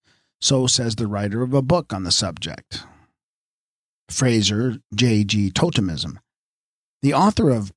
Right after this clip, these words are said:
Primitive Marriage, who first mooted the subject in England, could make nothing of it in the end. According to his brother, a preface to the Patriarch,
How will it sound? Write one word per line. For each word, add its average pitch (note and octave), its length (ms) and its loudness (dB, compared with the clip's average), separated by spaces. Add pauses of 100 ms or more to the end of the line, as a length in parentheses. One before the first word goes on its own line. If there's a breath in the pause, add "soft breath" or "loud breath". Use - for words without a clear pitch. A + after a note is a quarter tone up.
Primitive B2+ 400 2
Marriage, A#2 540 -2
who G2+ 140 -6
first A2 400 -2
mooted A#2+ 520 2
the F#2+ 100 -6
subject A2 640 -2
in G#2 100 -4
England, A2 480 -6 (260)
could B2+ 160 0
make B2 220 0
nothing C3 380 2
of B2 120 0
it G2+ 80 -6
in F#2+ 120 -6
the G#2 120 -4
end. A#2+ 300 -4 (500 soft breath)
According C#3+ 400 2
to C3+ 120 2
his A#2 140 2
brother, C#3 440 2
a C#3 80 0
preface - 840 0 (120)
to - 100 -4
the G#2 160 -2
Patriarch, A#2+ 840 -2